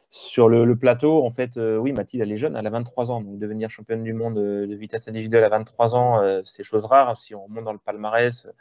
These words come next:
euh, il y a peu d'athlètes qui, qui, euh, qui arrivent à devenir championne du monde à vingt-trois ans. Donc, c'est extraordinaire ce qu'elle a réussi à le fa-, à faire, euh, à domicile, euh,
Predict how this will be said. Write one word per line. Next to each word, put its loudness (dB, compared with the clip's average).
euh, -4
il -8
y -6
a -4
peu 0
d'athlètes 4
qui, -10
qui, -12
euh, -8
qui -20
arrivent -12
à -6
devenir 0
championne -2
du 2
monde 2
à -2
vingt-trois 0
ans. 0
Donc, -8
c'est -12
extraordinaire -2
ce -18
qu'elle -8
a -6
réussi -4
à 2
le -2
fa-, -2
à 2
faire, -2
euh, 0
à 2
domicile, 2
euh, 2